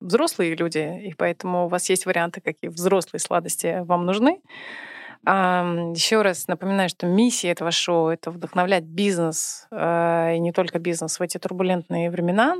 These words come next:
да, то есть если вы чувствуете какое-то вдохновение после нашего подкаст-шоу, м, значит, мы не зря его провели. Ам, хотела сказать спасибо Леше, Андрею.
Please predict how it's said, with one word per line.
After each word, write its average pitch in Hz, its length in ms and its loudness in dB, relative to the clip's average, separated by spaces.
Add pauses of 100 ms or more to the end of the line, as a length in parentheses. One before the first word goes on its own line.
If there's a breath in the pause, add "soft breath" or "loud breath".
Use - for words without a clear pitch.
(240)
да, 196 140 4
то - 100 -10
есть - 120 -6
если 175 180 -8
вы 175 80 -6
чувствуете 175 440 -6
какое-то 175 500 -4 (520 loud breath)
вдохновение 180 1000 0
после 170 360 0
нашего 165 540 0
подкаст-шоу, 165 960 0 (240)
м, 165 60 -14
значит, 170 400 -4
мы 170 260 -2 (460)
не 208 180 4
зря 196 160 4
его 165 160 2
провели. 190 460 0 (760 loud breath)
Ам, 202 720 2 (180)
хотела 214 440 2
сказать 170 300 -4
спасибо 170 540 -2 (380)
Леше, 185 300 0
Андрею. 170 520 0